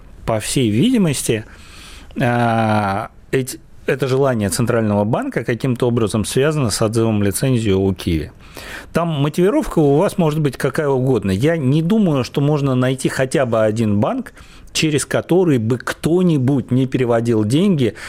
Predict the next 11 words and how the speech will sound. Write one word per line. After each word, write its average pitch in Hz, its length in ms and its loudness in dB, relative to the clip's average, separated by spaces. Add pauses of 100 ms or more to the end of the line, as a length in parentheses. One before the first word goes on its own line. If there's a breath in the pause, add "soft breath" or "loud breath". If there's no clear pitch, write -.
(200 loud breath)
на 139 220 2
покупку 123 520 -2
криптовалюты 123 880 0
или 139 320 2
на 120 200 2
оплату 127 400 0
каких-то 110 520 0
онлайн-казино 117 920 0
или 131 260 0
чего-нибудь 117 540 0
еще. 107 440 -2